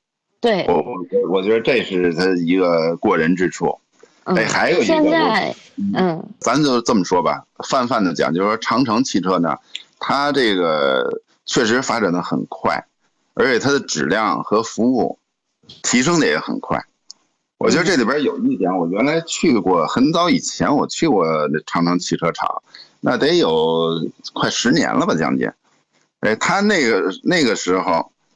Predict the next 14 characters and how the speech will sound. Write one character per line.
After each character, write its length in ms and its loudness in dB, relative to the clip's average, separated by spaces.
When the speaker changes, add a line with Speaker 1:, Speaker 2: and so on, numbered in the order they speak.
Speaker 2:
就 200 2
是 260 2
在 260 0
工 160 2
厂 200 0
里 160 0
头 340 -2
军 200 2
事 60 0
化 220 0
管 240 0
理， 240 -2
在， 200 2
在 120 0